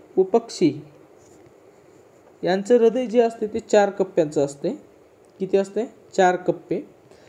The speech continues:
सरपटणारे प्राणी आणि उभयचर प्राणी, सरपटणारे प्राणी आणि उभयचर प्राणी यांचं जे हृदयाचे जे कप्पे असतात,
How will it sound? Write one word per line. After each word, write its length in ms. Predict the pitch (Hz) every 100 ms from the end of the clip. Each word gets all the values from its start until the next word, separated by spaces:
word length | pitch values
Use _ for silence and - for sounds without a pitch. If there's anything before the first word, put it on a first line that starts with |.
| _ -
सरपटणारे 720 | - 226 240 240 240 240 247
प्राणी 340 | 247 240 233
आणि 140 | 254 269
उभयचर 480 | 220 220 240 226 214
प्राणी, 340 | 202 180 151 - -
सरपटणारे 840 | - 180 175 180 180 185 185 180 190
प्राणी 520 | 190 190 180 170 180 - -
आणि 160 | 160 190
उभयचर 560 | 214 208 226 220 208
प्राणी 380 | 190 170 143 151 - _ _ - _ _ 165
यांचं 240 | 190 196
जे 160 | 202 254
हृदयाचे 540 | 247 247 233 233 254
जे 140 | 240 - - _ -
कप्पे 260 | 240 - 226
असतात, 260 | 226 185